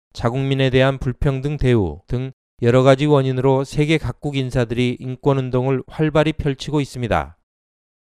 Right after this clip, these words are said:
이들은 베이징에서 올림픽을 개최하는 기회를 이용해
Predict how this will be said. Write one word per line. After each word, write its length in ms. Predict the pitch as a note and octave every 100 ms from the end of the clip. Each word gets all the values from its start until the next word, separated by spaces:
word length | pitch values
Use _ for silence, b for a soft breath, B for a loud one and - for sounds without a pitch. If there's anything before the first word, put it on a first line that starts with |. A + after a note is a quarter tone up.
| -
이들은 340 | B2 C#3+ D#3 -
베이징에서 580 | B2+ C3+ C3+ D3 C#3+ E3
올림픽을 560 | C#3 C3 C#3 C#3+ D3+
개최하는 500 | C#3 A#2+ - B2+ C3+
기회를 440 | C3+ B2 B2+ C#3 C3
이용해 480 | B2+ C3+ A2+ D#2